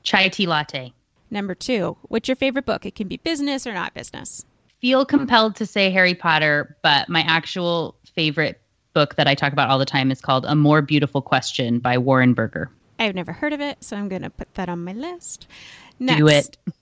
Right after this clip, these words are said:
Speaker 2: what was the first thing you did to celebrate success in your business? What'd you do for yourself?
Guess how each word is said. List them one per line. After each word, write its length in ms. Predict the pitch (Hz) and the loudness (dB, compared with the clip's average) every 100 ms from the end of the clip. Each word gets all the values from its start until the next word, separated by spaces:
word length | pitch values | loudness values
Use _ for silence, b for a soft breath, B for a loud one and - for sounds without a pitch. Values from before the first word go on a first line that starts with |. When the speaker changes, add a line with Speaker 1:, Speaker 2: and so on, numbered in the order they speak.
| - | -12
Speaker 2:
what 520 | 226 233 277 359 - | -2 4 4 4 0
was 140 | 370 | -6
the 100 | 370 | -4
first 360 | 370 254 240 - | -6 -4 -4 -4
thing 160 | 214 208 | -6 -4
you 160 | 214 | -4
did 180 | 214 202 | -4 -4
to 80 | 202 | -4
celebrate 560 | - 202 202 190 196 | -4 -4 -4 -4 -8
success 480 | - 208 - 175 170 | -8 -10 -8 -8 -8
in 140 | - 185 | -10 -10
your 100 | 175 | -8
business? 460 | 156 147 - - | -10 -10 -12 -8
What'd 160 | 214 240 | -8 -8
you 40 | |
do 120 | 233 | -10
for 120 | 220 190 | -8 -8
yourself? 560 | 175 - - - - | -8 -8 -10 -12 -20